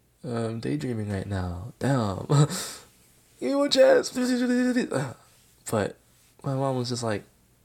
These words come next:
"Yeah, get into The Bachelor." And I was like, and, like, she was, like, trying to, like, put me on and trying to, you know, set me up with the girls. And I'm just like, "Oh, stop, please." And even some people D M'd her and was like, "Is that your son?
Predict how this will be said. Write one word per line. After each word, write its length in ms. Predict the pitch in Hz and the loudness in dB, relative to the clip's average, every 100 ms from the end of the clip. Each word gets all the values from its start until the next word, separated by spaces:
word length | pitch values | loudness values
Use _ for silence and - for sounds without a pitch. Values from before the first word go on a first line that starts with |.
| _ - | _ -6
"Yeah, 300 | 214 196 - | -2 -2 -2
get 140 | - | -4
into 180 | 196 208 | -4 0
The 80 | 214 | 4
Bachelor." 480 | 196 196 151 113 - - _ _ _ _ - | 4 4 0 -6 -6 -14 _ _ _ _ -10
And 100 | 117 | -8
I 40 | |
was 160 | 107 107 | -8 -8
like, 240 | 92 - - - - - - | -10 -10 -14 -20 -20 -20 -12
and, 360 | 196 190 180 175 | -8 -6 -6 -8
like, 100 | - _ _ _ _ _ _ _ - | -12 _ _ _ _ _ _ _ -8
she 120 | 160 | -6
was, 160 | 135 | -2
like, 220 | 101 92 80 | -2 -2 -4
trying 340 | 110 98 95 | -2 -2 0
to, 60 | 90 | -2
like, 220 | 87 - | -6 -6
put 160 | 101 | -10
me 160 | 104 98 | -6 -2
on 540 | 95 95 95 98 95 | 0 2 2 0 -2
and 120 | 92 90 | -6 -6
trying 360 | 95 92 90 | -4 -4 -2
to, 220 | 92 92 - - - - - - | -4 -6 -8 -20 -20 -20 -18 -10
you 100 | 101 | -6
know, 100 | 90 | -4
set 240 | - - | -2 -2
me 100 | 101 | 0
up 140 | 101 - | 0 -2
with 100 | - | -10
the 80 | - | -10
girls. 460 | 87 85 85 87 | -4 -2 0 -2
And 80 | 73 | -6
I'm 80 | 78 | -6
just 140 | - | -6
like, 280 | 76 58 - | -6 -10 -10
"Oh, 200 | 80 95 | -10 -8
stop, 560 | - - 92 - - - - | -8 -8 -6 -8 -10 -16 -12
please." 560 | - 107 98 98 - - | -6 -4 -4 -8 -10 -8
And 320 | 95 90 - - - - - | -8 -8 -12 -20 -20 -10 -2
even 220 | 127 107 | 0 0
some 160 | 107 | 0
people 240 | 101 107 92 | 0 0 0
D 200 | 98 98 | 2 2
M'd 200 | 107 104 | 2 2
her 160 | 92 | 0
and 180 | 92 92 | 0 -2
was 100 | 92 | -2
like, 240 | 92 - - - - - - - - - 120 | -2 -2 -6 -20 -20 -20 -20 -20 -20 -6 -2
"Is 120 | 135 | 0
that 160 | 185 | 0
your 100 | 240 | 0
son? 560 | 240 185 196 233 247 | 2 2 2 2 0